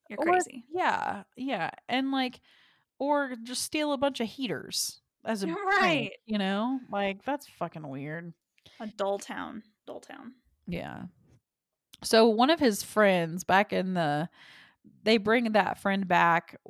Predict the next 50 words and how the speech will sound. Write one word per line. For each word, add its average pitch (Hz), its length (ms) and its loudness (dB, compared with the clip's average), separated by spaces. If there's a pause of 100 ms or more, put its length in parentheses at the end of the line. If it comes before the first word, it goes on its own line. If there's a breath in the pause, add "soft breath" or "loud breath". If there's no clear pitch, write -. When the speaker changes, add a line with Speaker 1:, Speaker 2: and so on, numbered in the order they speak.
(140)
Speaker 2:
with 185 200 -2
the 180 100 -2
sack 165 640 0
and 165 320 -4
the 165 60 -8
skinny 208 340 0
old 202 180 4
man, 170 580 0
and 175 240 -2
he 247 200 0
has 311 160 0
an 349 80 -4
American 185 420 -2
passport. - 600 -4 (400)
This 175 180 -6
man 156 240 -4
does. - 420 -10 (680 loud breath)
Speaker 1:
Ooh, 359 160 -2
really 262 260 0
quick? - 440 -2 (160)
Speaker 2:
Yeah. 156 180 0
Speaker 1:
Just - 160 -2
'cause 254 160 -8
we're 226 80 -6
talking 262 320 -4
about 294 140 0
it, 339 100 -4
the 226 80 -10
only 220 200 -8
piece 233 240 -8
of 220 80 -14
trivia 226 400 -8
I 208 160 -4
have, 220 540 -8 (440 loud breath)
or 233 80 -4
at - 100 -4
least 226 220 -6
that 214 160 -6
I 208 120 -4
M 202 120 -6
D 202 140 -8
B 214 160 -10
had, 247 280 -4
was - 240 -10 (260 loud breath)
the 226 120 -10
passport - 520 -6
number 220 280 -10
in 220 180 -10
there 220 220 -8
is 202 420 -10